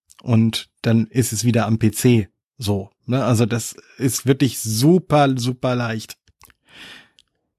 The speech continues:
In dem Gerät werkelt ein zweiunddreißig Bit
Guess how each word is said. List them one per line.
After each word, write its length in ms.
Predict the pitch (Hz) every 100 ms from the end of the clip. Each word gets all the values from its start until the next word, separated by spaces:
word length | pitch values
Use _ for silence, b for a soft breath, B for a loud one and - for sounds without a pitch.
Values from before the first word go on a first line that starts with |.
| _
In 240 | - 185 233
dem 200 | 208 185
Gerät 560 | 160 160 175 175 98
werkelt 580 | 110 143 156 170 160 -
ein 220 | 123 135
zweiunddreißig 960 | 131 - 120 139 160 123 131 127 120 -
Bit 480 | - 127 - - -